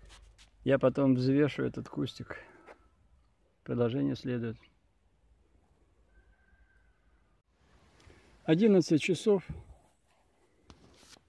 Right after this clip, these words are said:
Я вам показываю сейчас второй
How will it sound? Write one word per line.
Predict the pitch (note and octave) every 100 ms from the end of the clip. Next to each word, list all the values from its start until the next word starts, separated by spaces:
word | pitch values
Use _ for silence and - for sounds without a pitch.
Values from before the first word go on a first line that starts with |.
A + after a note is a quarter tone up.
| _ _ _ _
Я | D3 D#3
вам | D3
показываю | D3+ C#3+ F#3 E3+ C#3 C#3
сейчас | - C#3 F3+ D#3 - - _ _ _ _ _ _ _ _ _ _ _ _ _ _ _ _ _ _ _ _
второй | - E3 F#3 E3 B2+